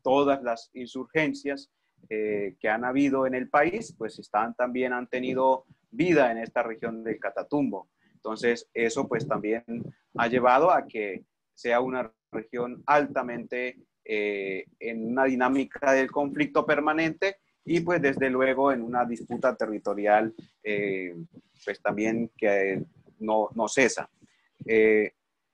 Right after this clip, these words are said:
entre estas cuatro ejecuciones extrajudiciales,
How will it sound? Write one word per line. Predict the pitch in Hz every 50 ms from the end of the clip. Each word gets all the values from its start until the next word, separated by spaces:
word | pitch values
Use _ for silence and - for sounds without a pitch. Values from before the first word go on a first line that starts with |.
| _ _ _ _ _ _ _ _ _ _ _ _ _ -
entre | - 139 139 139 139 151
estas | 156 156 202 180
cuatro | 165 220 233 170 190 190 180
ejecuciones | 170 160 - - 135 131 - 147 147 156 170 170
extrajudiciales, | 165 170 170 165 165 151 165 165 170 170 165 170 175 175 156 139 139 139 151 170 165 _